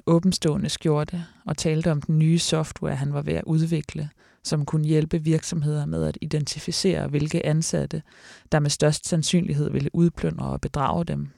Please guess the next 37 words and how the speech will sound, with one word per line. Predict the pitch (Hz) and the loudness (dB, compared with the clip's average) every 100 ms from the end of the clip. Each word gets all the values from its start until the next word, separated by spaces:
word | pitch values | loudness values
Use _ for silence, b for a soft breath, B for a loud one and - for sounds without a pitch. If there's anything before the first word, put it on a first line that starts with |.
| - | -6
en | 156 | -4
gang | 143 143 - | -4 -6 -8
i | |
fremtiden. | 151 139 156 - 175 - 151 _ _ _ _ _ _ _ _ _ - | -8 -4 -2 -2 -4 -4 -10 _ _ _ _ _ _ _ _ _ 0
Det | 170 | 2
var | 160 | 4
meningen, | 165 180 190 - 143 143 | 6 8 6 4 -2 -4
vi | 147 | -4
skulle | - 147 139 | -6 -4 -4
have | 143 | -4
diskuteret | 143 - - - 175 - | -6 -6 -6 -2 -2 -2
et | 160 - | -6 -4
litterært | 147 151 - - | -2 -2 -4 0
tidsskrift, | 196 180 - 160 - | 0 0 -2 -6 -4
han | 160 | -6
overvejede | 135 147 156 - 147 | -2 -2 -2 -4 -4
at | - | -4
udgive. | 156 - 170 - _ _ _ _ _ 165 | -4 -6 -8 -10 _ _ _ _ _ -4
Desværre | - 160 170 | 2 4 4
blev | - 165 | 2 0
jeg | |
nødt | 156 156 | 0 0
til | - 165 | -2 -4
at | 156 | -2
gå, | 165 - | -2 -2
før | - - | -6 -6
vi | - | -4
kom | 151 143 | -6 -6
frem | - - | -6 -6
til | - 165 | -6 -6
det | 156 147 | -4 -2
emne. | 147 160 175 _ _ _ _ _ _ _ _ | 0 -2 -4 _ _ _ _ _ _ _ _
Han | - 170 | 0 2
insisterede | 156 170 - 208 180 156 | 2 -2 -2 0 0 0
på | - 160 | 2 0
at | |
betale | - - 170 - 180 | 0 0 0 0 -6